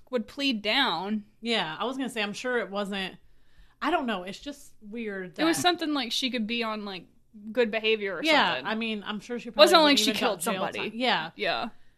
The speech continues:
Speaker 2: It's, it is strange to me that that happened, then there was the other wreck with the car already, and then it was not, uh, too long of a time frame for all these things. And then the second wreck, maybe she, when she wrecked the second time, was like,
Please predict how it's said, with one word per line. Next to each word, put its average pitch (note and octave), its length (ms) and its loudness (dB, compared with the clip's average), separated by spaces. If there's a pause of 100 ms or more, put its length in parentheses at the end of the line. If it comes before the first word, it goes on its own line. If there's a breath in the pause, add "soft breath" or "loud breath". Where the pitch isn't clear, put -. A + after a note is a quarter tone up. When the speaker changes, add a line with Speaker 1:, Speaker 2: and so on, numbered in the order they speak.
(300 soft breath)
Speaker 2:
It's, A#3+ 380 -8 (180)
it A#3 100 -8
is D4+ 160 -6
strange B3+ 380 -10
to A3+ 80 -14
me G3+ 120 -8
that F3 260 -8
that F#3+ 160 -2
happened, G3 800 -6
then F3+ 160 -10
there E3+ 180 -8
was E3 340 -10 (340)
the E3+ 420 -10
other G3 320 -4
wreck F#3+ 520 -2 (120)
with F#3 200 -12
the F#3+ 80 -16
car F3 580 -4
already, F3 460 -6
and F3 140 -8
then E3+ 240 -12 (140)
it F#3 120 -14 (140)
was - 180 -20 (180)
not, A#3+ 380 -18 (380)
uh, - 40 -18 (460)
too A#3+ 180 -14
long G#3+ 240 -4
of F3+ 80 -10
a F3+ 40 -8
time F3+ 280 -4
frame D#3+ 200 -10
for E3 100 -12
all D#3 80 -8
these D#3 180 -12
things. C#3 120 -16
And F#3 100 -8
then G3+ 100 -6
the F#3+ 80 -8
second G#3+ 400 -4
wreck, E3 240 -8
maybe F#3+ 320 -8
she, G#3 300 -8
when F#3 200 -12
she G3 200 -14
wrecked F#3+ 240 -6
the F#3+ 60 -16
second F#3+ 260 -10
time, F3+ 220 -10
was E3 100 -16
like, D#3+ 180 -12